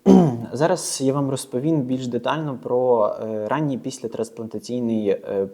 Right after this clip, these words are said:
період. Взагалі пацієнт знаходиться в боксі, е, до одного місяця. Це включно з тими днями, коли проходить, проводиться високодозова хіміотерапія.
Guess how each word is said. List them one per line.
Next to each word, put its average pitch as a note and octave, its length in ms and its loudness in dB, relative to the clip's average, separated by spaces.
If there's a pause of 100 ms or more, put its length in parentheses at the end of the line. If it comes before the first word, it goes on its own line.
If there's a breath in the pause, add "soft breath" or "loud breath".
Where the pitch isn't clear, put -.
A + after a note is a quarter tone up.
(120)
період. F#2+ 460 2 (920)
Взагалі D3+ 380 0
пацієнт C3+ 440 0
знаходиться B2 540 -2
в G#2 60 -4
боксі, C3 400 -2 (500 soft breath)
е, G#2 460 2
до C3+ 180 6
одного A#2 480 0
місяця. G2+ 520 -6
Це C#3 140 2
включно C3 720 -2
з G#2 480 0
тими A#2 340 -6
днями, C3+ 400 -6
коли A2+ 160 0
проходить, C3 600 -4
проводиться A#2+ 480 2
високодозова A2+ 760 0
хіміотерапія. G2+ 840 -6